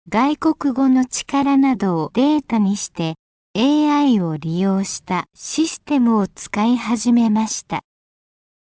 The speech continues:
会社の人は、今までのやり方より仕事がうまく進むようになったと言っています。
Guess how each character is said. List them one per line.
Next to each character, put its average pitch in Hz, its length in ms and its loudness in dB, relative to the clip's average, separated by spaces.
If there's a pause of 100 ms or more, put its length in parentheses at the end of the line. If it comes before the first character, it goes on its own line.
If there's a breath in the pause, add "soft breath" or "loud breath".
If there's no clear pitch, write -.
(180)
会 285 320 0
社 294 240 -2
の 285 160 2
人 233 320 -4
は、 185 220 -2 (380)
今 262 300 4
ま 320 220 2
で 294 160 0
の 196 160 2
や 160 180 -2
り 208 160 -2
方 233 380 -4
よ 240 200 2
り 165 220 -4 (300)
仕 - 220 -6
事 285 340 0
が 262 180 4
う 311 160 2
ま 320 220 0
く - 160 -14
進 196 460 -2
む 226 140 2
よ 220 200 2
う 214 60 2
に 175 180 -2
な 170 160 -6
っ 170 60 -14 (200)
た 151 160 -8 (200)
と 175 120 -2
言 160 100 -4
っ - 20 -16
て - 260 -8
い 185 180 0
ま 165 220 -4
す。 - 260 -20